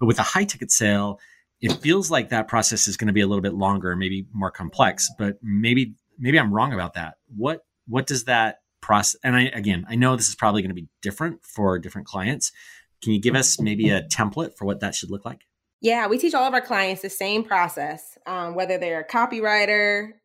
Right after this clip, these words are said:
Speaker 2: selling high ticket, or a, a w-, a wellness coach. Um, but we, I'm a very, like, lean approach perspective. Um, it can be complicated if you choose for it to be, but, like, where I found my greatest level of success is when we kept it lean and kept it simple.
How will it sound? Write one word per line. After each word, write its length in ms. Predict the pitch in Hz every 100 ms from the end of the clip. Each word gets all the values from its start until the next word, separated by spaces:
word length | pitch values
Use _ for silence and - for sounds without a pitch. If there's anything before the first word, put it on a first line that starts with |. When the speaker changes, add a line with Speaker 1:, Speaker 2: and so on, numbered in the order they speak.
| _
Speaker 2:
selling 340 | - 190 196 196
high 260 | 190 185
ticket, 500 | 185 202 202 190 170 -
or 540 | 170 170 165 165 -
a, 220 | - 151 -
a 80 | -
w-, 320 | 165 160 170 -
a 180 | 151 160
wellness 500 | 175 208 226 214 214
coach. 400 | 208 202 - - _ _ - -
Um, 280 | 190 180 175
but 100 | 185
we, 400 | 254 302 - _ -
I'm 200 | 220 247
a 60 |
very, 280 | 202 208 208
like, 240 | 202 170
lean 580 | 160 175 196 196 196 196 _ _ _ _ -
approach 460 | 180 - 196 -
perspective. 720 | - 185 - 185 - 240 269 269 _ _ _ -
Um, 240 | 185 180
it 160 | 226 220
can 280 | 269 285 285
be 100 | 247
complicated 580 | 214 196 196 - 196 185
if 120 | 185
you 80 | 180
choose 320 | - 196 202
for 100 | 240
it 120 | 233
to 80 | 240
be, 260 | 202 220
but, 160 | 196 160
like, 140 | 170
where 280 | 170 190 190
I 80 | 196
found 300 | 196 180 180
my 140 | 175
greatest 500 | 170 180 180 185 -
level 240 | 185 180 185
of 80 | 180
success 400 | 147 - 185 185
is 100 | 175
when 100 | 175
we 80 |
kept 280 | 170 185 185
it 100 | 160
lean 240 | 175 175 180
and 80 |
kept 240 | 175 175 -
it 100 | -
simple. 520 | 175 175 233 285